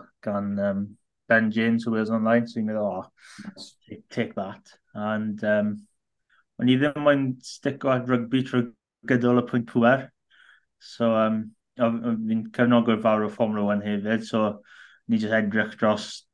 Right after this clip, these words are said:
Speaker 1: beth ma' peth-, beth ma' pethau ma' nhw'n ysgrifennu, so gobeithio na i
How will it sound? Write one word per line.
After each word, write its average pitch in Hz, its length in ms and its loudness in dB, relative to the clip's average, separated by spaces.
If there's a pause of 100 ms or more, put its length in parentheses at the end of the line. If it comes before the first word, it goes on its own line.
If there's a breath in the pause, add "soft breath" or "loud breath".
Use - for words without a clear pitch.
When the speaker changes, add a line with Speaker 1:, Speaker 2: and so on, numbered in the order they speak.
(400)
Speaker 1:
beth 113 220 0
ma' 104 380 2
peth-, 117 300 -2 (240)
beth 117 160 2
ma' 117 100 -4
pethau 113 300 2
ma' 110 80 0
nhw'n 107 240 -2
ysgrifennu, 101 480 -2
so 107 240 -4
gobeithio 107 500 -4
na 107 160 -2
i 101 120 -4